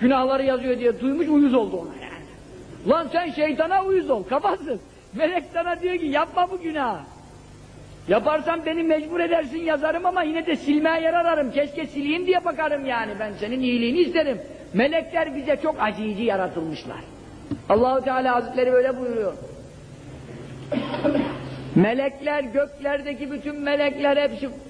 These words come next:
yeryüzündeki kullar için istiğfar ederler. İşleri güçleri, "Ya Rabbi, mümin kullarını affet.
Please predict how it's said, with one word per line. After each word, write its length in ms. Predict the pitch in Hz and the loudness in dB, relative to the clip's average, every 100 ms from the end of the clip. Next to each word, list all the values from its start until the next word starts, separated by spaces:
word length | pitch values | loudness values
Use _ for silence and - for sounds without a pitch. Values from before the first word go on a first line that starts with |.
| - - - - - | -20 -20 -20 -20 0
yeryüzündeki 960 | 160 247 294 285 254 294 285 277 285 262 | 2 2 0 -4 -4 -4 0 0 -2 -4
kullar 360 | 277 285 294 | -2 2 2
için 240 | 285 240 285 | 2 0 2
istiğfar 680 | 285 196 285 247 277 277 | 2 4 2 4 4 2
ederler. 520 | 277 254 233 220 190 151 - - - | 2 0 0 0 -2 -4 -12 -14 2
İşleri 500 | 359 349 359 339 359 | 2 4 0 0 -2
güçleri, 500 | 339 - 302 311 330 | -6 -2 0 0 0
"Ya 260 | 320 311 | 2 2
Rabbi, 500 | 311 269 233 320 254 - - - - - | 2 0 0 2 2 2 -16 -20 -20 -12
mümin 460 | 214 302 330 330 330 | -2 2 2 2 0
kullarını 560 | 311 311 311 311 320 302 | 0 2 2 2 2 2
affet. 340 | - 202 156 | -2 -8 -8